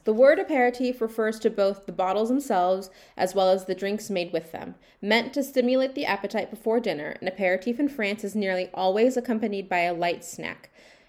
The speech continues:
Nothing so large that fills you up, but rather just enough for you to want more.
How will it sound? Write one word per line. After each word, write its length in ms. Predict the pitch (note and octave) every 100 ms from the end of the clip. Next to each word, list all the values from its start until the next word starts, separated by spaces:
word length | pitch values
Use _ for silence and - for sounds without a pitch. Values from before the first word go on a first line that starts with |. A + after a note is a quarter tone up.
| -
Nothing 300 | G#3+ A3+ D#4+
so 200 | E4+ F4
large 340 | C4+ A#3+ A#3+
that 140 | A#3+ A#3
fills 240 | G#3 G#3
you 120 | A#3+
up, 180 | F#3+ F#3
but 140 | G#3+
rather 260 | F#3+ F3 F3
just 380 | F3 A3+ A#3 -
enough 280 | A#3 A3+ A3+
for 120 | G3
you 120 | F#3+
to 80 | F#3
want 240 | E3+ D#3+
more. 440 | E3 C#3+ - -